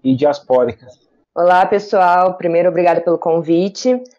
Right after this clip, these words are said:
Speaker 2: Eu sou a Bárbara Camirim, eu sou pesquisadora. Atualmente estou fazendo doutorado na ufe e o meu tema principal é a representação negra na Netflix,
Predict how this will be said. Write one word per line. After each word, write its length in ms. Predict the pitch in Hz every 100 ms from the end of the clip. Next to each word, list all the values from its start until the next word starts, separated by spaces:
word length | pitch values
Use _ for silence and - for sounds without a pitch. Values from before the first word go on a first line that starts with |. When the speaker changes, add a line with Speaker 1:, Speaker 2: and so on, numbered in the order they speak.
| _
Speaker 2:
Eu 80 | -
sou 120 | 170
a 20 | 185
Bárbara 240 | 190 196
Camirim, 460 | 202 190 185 170 214
eu 60 |
sou 120 | 220
pesquisadora. 1000 | 202 185 - 180 180 160 160 175 214 262 254 _ _ -
Atualmente 480 | 180 208 202 190 196
estou 160 | 196
fazendo 340 | 202 190 190 190
doutorado 640 | 185 196 170 151 170 190
na 160 | 185
ufe 560 | 165 151 160 - 240 254 - _ -
e 80 | 190
o 60 |
meu 160 | 202 208
tema 400 | 208 180 185 202
principal 800 | 202 202 226 - 175 165 180 208
é 140 | 156
a 20 | 190
representação 600 | - 180 185 185 208 208
negra 380 | 196 185 202 208
na 100 | 202
Netflix, 840 | 196 - - 170 175 180 - -